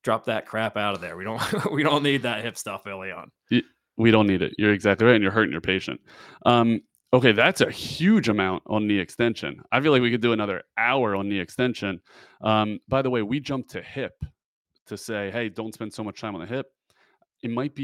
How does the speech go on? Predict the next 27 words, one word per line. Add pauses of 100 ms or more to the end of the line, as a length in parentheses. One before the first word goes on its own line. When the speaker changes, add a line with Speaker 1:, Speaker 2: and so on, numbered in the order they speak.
(120)
Speaker 2:
even
more
poignant
to
say, (560)
"Don't
even
waste
time
on (800)
Speaker 1:
Flexion.
Speaker 2:
flexion.
Stop (520)
working
on
flexion." (140)
Um,
you
know,
I've
heard
orthopedists
question
our
profession
to
say,